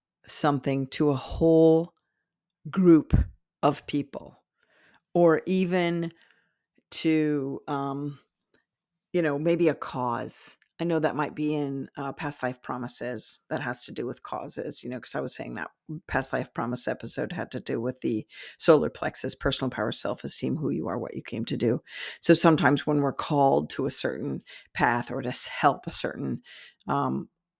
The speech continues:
kind of idea or belief or, you know, even the environment, that could be linked to some, uh, another lifetime where maybe we weren't so helpful.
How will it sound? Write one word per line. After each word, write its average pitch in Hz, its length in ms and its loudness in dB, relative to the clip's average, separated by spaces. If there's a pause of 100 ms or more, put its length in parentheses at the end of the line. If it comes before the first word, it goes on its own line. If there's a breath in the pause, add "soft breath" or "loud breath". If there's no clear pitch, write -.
(280)
kind 151 220 -2
of - 200 -8 (300)
idea 147 600 4
or 151 140 2
belief 151 680 0
or, 147 480 -2 (100)
you 175 120 2
know, 139 120 -2
even 151 300 2
the 147 120 4
environment, 135 680 -2
that 147 160 0
could 160 160 -6
be 139 120 -2
linked 139 500 -2
to 143 380 -2
some, 147 580 -4 (120)
uh, 151 160 -4
another 151 320 -2
lifetime 143 680 -6 (580 loud breath)
where 156 600 2 (260)
maybe 151 540 2
we 156 220 0
weren't 202 260 4
so - 180 -2
helpful. - 560 -6